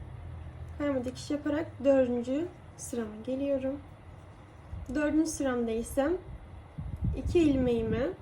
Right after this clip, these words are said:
sık iğne yapıyorum. Bir ilmeğimi arttırma yapıyorum. Şöyle. Sık iğne. Bir.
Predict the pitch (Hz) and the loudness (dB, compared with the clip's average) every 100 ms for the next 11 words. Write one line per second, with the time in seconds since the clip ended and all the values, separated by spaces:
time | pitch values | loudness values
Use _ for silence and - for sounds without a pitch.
0 | - - - - - - - 311 311 370 | -14 -16 -16 -16 -20 -18 -6 -4 -2 2
1 | 359 359 349 359 349 349 403 - - 285 | 4 4 2 2 4 4 0 -6 -2 2
2 | 320 285 240 226 240 320 294 277 - 240 | 4 6 4 2 2 2 2 0 -2 -4
3 | 220 202 208 - - - - - - - | -4 -6 -8 -8 -8 -8 -12 -14 -18 -18
4 | - - - - - - - - - - | -18 -16 -18 -18 -20 -20 -20 -20 -14 -2
5 | 277 185 - - - - - - - - | 0 0 -4 -10 -16 -18 -18 -16 -16 -16
6 | - - - - - - - - - - | -18 -18 -18 -16 -18 -18 -18 -18 -18 -18
7 | - - - - - 277 - 277 240 214 | -18 -18 -18 -14 -8 -8 -4 0 0 0
8 | 220 370 - - - - - - - - | -4 -6 -4 -2 -2 -4 -12 -14 -14 -14
9 | - - - - - - - 285 240 262 | -16 -20 -20 -20 -20 -20 -14 -4 0 2
10 | 330 359 | 2 -2